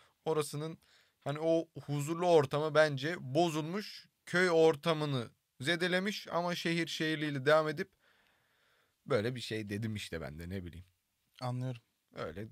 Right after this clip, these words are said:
Speaker 1: konuştum, ağzımı açtım. Olan oldu.
Speaker 2: E, teknolojiden falan ödün vermek istemem ben. Mesela internetim son sürat çeksin.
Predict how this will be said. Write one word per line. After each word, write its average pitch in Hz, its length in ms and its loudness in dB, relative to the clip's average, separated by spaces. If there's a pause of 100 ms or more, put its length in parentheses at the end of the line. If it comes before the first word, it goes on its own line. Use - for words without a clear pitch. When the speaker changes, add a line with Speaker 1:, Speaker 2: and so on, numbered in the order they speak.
Speaker 1:
konuştum, 110 500 -10
ağzımı 101 380 -6
açtım. 92 360 -12
Olan 104 280 -6
oldu. 95 320 -10 (160)
Speaker 2:
E, 117 100 -20
teknolojiden 160 960 -4
falan 165 360 -6
ödün 165 320 -4
vermek 165 320 -4
istemem 160 460 -4
ben. 120 120 -4
Mesela 120 460 -4
internetim 135 680 0
son 135 200 -4
sürat 127 360 -4
çeksin. 123 440 -6